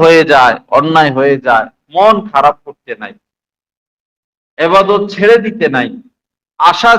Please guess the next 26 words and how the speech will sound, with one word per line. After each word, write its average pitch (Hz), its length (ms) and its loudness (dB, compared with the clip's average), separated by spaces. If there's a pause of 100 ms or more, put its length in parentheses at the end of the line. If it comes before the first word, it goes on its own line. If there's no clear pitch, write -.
ছেড়ে 214 200 4 (100)
দিতে 175 200 -4
নাই, 147 240 0
যে 196 80 4 (500)
এতদিন 190 420 0 (100)
নামাজ 180 320 0
পড়ে 185 260 2
আসলাম, 165 400 2 (460)
হঠাৎ 170 320 2
করে 180 180 2
নামাজ 160 380 0
ছুটে 160 260 -6
গেছে, 143 200 -4
দূর 196 300 2
আর 160 120 0 (100)
নামাজে 147 360 -2
পড়বো 117 240 -12
না, 92 120 -14 (240)
এরকম 262 400 -2 (160)
না। 185 60 -6 (840)
এতদিন 196 380 -2 (120)
গুনাহ 220 180 2
থেকে 220 240 -2 (100)
বেঁচে 196 220 -2
থাকি, 185 380 -2 (440)
গুনাহ 214 240 2